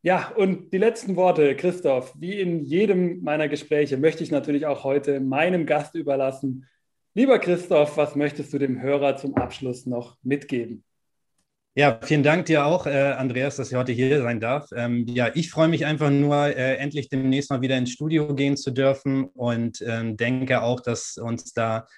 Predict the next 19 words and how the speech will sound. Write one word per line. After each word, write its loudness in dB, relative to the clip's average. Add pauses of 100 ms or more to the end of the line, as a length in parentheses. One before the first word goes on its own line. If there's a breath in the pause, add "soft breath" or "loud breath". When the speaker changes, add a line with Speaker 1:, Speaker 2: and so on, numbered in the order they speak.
Speaker 2:
sehr, 4
sehr 4
gute -4
Zeiten, 0
sehr, -2
sehr -2
guter -2
Sommer 0
bevorsteht -6
und -6
dass -6
die -8
Studios -4
auch -6
wieder -2 (240 soft breath)
schön 0
voll 0
sein -2
werden. -6